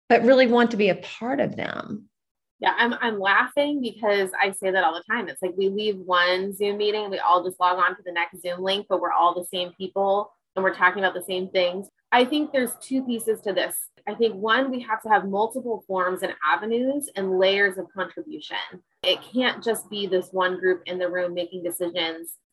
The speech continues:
Speaker 2: asking a question one time and then bringing it back to the group. So to me, I think this is where leadership comes in. If I'm a leader, I have built up trust within the group that I work with.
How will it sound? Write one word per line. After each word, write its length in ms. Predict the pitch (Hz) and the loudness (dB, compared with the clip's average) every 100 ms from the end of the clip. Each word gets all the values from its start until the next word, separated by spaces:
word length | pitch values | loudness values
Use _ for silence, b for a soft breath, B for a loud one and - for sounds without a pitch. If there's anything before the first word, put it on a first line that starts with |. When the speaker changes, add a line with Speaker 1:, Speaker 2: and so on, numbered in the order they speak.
| _ _ | _ _
Speaker 2:
asking 400 | 202 196 - 196 | 0 2 -2 -2
a 60 | 190 | -2
question 480 | - 180 - 190 175 | 0 0 0 -4 -2
one 180 | 175 | -4
time 260 | 170 175 170 | -4 -4 -2
and 80 | 175 | -2
then 140 | 170 | -4
bringing 320 | 175 175 175 | -4 -6 -6
it 100 | 175 | -4
back 280 | 160 156 - | 2 2 0
to 60 | - | -6
the 60 | 165 | -8
group. 340 | 110 - - _ _ _ _ - | -6 -8 -8 _ _ _ _ 0
So 140 | 254 | 0
to 160 | - 269 | 2 2
me, 220 | 285 302 | 4 2
I 60 | |
think 260 | 254 247 233 | 2 0 2
this 200 | 226 220 | 2 4
is 140 | 226 | 0
where 220 | 196 214 185 | 2 2 2
leadership 460 | 180 185 185 - | 2 0 -2 -10
comes 200 | 160 165 | -12 -10
in. 320 | - - 185 190 _ - | -8 -8 -10 -20 _ -6
If 180 | 214 190 | -2 2
I'm 220 | 214 254 | 4 6
a 60 | 262 | 4
leader, 680 | 214 220 202 156 165 214 - _ _ | 2 0 2 2 0 -2 -10 _ _
I 140 | 220 | 2
have 300 | 233 247 196 | 2 0 0
built 260 | 220 220 226 | 0 0 2
up 180 | 226 - | -2 -2
trust 480 | - 185 208 247 - | -2 2 2 0 -8
within 280 | 196 196 202 | -6 -4 -4
the 100 | 196 | -6
group 300 | 180 208 - | -4 -6 -2
that 100 | 180 | 0
I 120 | 165 | 0
work 240 | 165 202 - | 0 0 0
with. 240 | 262 302 | 0 -2